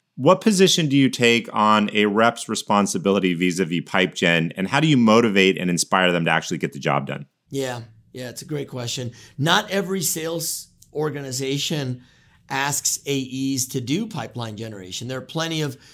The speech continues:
Speaker 2: plenty of teams out there where the generation of new pipeline, the responsibility is on the S D Rs and marketing.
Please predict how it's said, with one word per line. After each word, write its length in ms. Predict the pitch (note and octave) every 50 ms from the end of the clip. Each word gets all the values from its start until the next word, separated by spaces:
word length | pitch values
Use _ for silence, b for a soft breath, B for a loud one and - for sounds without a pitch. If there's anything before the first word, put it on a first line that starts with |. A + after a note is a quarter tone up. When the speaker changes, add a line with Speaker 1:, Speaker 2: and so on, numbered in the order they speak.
| b b
Speaker 2:
plenty 320 | b - D#3+ D#3 E3 E3+ D#3
of 80 | B2+
teams 340 | - - E3 E3 D#3+ D3+ -
out 240 | C#3+ C#3+ D#3 E3 -
there 220 | D#3 C#3+ C3+ C3
where 520 | C3 C3 C3+ B2 B2 A#2+ B2 B2 B2 B2 b b b b b _ _ A#2+
the 100 | B2+ C3
generation 480 | - D#3 D#3 D#3 D#3 D#3 D3+ - C#3+
of 60 | C3+
new 160 | C3 C#3 D3+ C#3+
pipeline, 680 | - C3+ C#3+ E3 D#3+ D#3+ D3+ C3+ B2+ A#2+ A#2+ B2+ B2 b b b b b b
the 120 | A#2 A#2
responsibility 800 | B2 B2 - C#3+ C#3 C#3+ C#3 - A#2+ C3+ C#3+ D#3 D#3 D3 C#3 B2+
is 100 | A#2+ A#2+
on 200 | B2 A#2+ A#2+ A#2
the 140 | A2+ A#2 C3
S 180 | C#3 C3 -
D 120 | - D3 D3
Rs 440 | C3 C3+ C3+ C3+ C3+ C3+ C3+ B2+
and 260 | - - C3 C3 B2 A#2
marketing. 560 | B2 D3 D#3+ D#3 - G#2+ F#2+ - - -